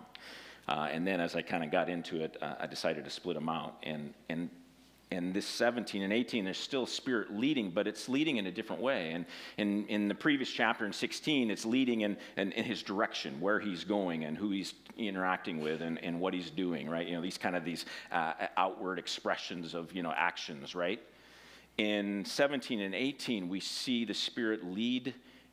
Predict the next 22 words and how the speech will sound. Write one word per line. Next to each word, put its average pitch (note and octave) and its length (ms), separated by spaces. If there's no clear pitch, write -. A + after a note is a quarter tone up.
in G2 220
determining A2+ 840
and, F#2+ 300
and, F2 340
and, F2 300
and, D#2+ 320
uh, D#2+ 160
uh, G2 60
ch-, - 180
kind A#2+ 140
of - 60
tweaking D3 520
his, G#2+ 480
his F#2+ 220
message, F#2+ 800
his G2 440
evangelistic, A2+ 1080
maybe, G2 260
strategy, F#2+ 760
if D2 120
you D#2+ 100
will. B1 260